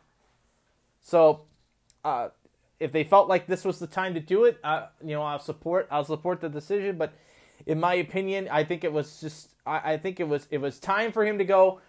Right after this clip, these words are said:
but it was not the right time. You know, and he was gonna get, he was gonna retire at the end of the season,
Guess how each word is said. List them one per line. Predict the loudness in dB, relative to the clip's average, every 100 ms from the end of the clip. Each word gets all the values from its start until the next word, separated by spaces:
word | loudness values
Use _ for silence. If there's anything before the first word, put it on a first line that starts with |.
| _ 0
but | 2
it | 4
was | 2 -2 -4
not | -2 -2 -2
the | -4
right | 0 0 -2 -12
time. | -8 -6 -8 -12 _ _ _ _ _ _ _ _ _ _ _ _ -10
You | -4
know, | -2
and | 0 2
he | 4
was | 6
gonna | 6
get, | 6 4 0
he | 0
was | 2
gonna | 6 4
retire | 4 4 6 4
at | -2
the | -4
end | -4
of | -4
the | -8
season, | -8 -10 -10